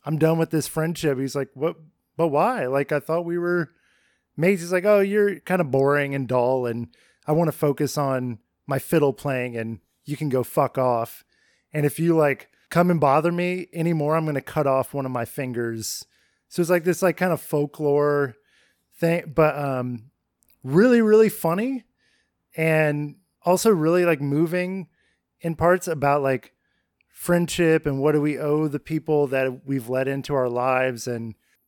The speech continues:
what does it mean to trample on other people for our artistic endeavors.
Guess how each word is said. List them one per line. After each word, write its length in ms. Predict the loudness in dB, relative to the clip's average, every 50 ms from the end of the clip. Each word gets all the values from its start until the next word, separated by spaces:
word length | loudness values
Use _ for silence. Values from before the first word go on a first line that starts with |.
| _ _ _ _
what 220 | -2 0 0 0 0
does 180 | -2 -4 -4
it 80 | -6 -6
mean 540 | -6 -6 -6 -4 -4 -4 -4 -6 -6 -8 -8
to 480 | -6 -4 -2 -2 0 0 -2 -4 -6 -10 _ _ _ _ _ _ _ _ _ _ _ _ _ _ _ -6
trample 400 | -2 -2 -2 -2 -2 -2 -2 -2
on 140 | 0 0
other 220 | -2 -2 -2 -2 -2
people 440 | -4 -4 -4 -4 -2 0 0 0 -2
for 240 | -2 -2 -2 0 0
our 180 | 0 0 -2
artistic 640 | -4 -8 -8 -8 -6 -6 -6 -6 -6 -8 -10 -8 -8
endeavors. 840 | -8 -6 -4 -4 -4 -4 -4 -4 -4 -4 -4 -6 -6 -8 -12 -16 -18